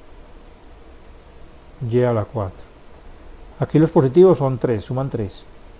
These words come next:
Y este es menos nueve. Tienen distintos signos, entonces se hace la diferencia entre ellos. Y el resultado se precede del mayor. El mayor va a ser nueve, entonces el resultado va a ser negativo.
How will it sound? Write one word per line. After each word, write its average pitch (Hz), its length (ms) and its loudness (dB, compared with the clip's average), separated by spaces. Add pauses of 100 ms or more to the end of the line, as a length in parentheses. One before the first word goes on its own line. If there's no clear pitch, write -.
(240)
Y 135 80 2
este 123 220 0
es 135 60 -2
menos 135 260 -2
nueve. 131 300 0
Tienen 131 280 -2
distintos 143 400 -2
signos, 165 200 0
entonces 139 260 -2
se 131 80 -2
hace 127 140 0
la 131 80 2
diferencia 117 400 0
entre 170 260 4
ellos. 151 340 0 (1000)
Y 175 60 4
el 170 60 8
resultado 165 440 8
se 147 100 2
precede 131 420 2
del 147 100 4
mayor. 127 380 2 (440)
El 131 80 -6
mayor 117 340 0
va 131 60 0
a 127 40 -2
ser 135 160 -2
nueve, 160 240 2
entonces 120 760 -6 (800)
el 135 80 -4
resultado 117 340 0
va 117 80 2
a - 20 0
ser 120 120 -2
negativo. 123 560 0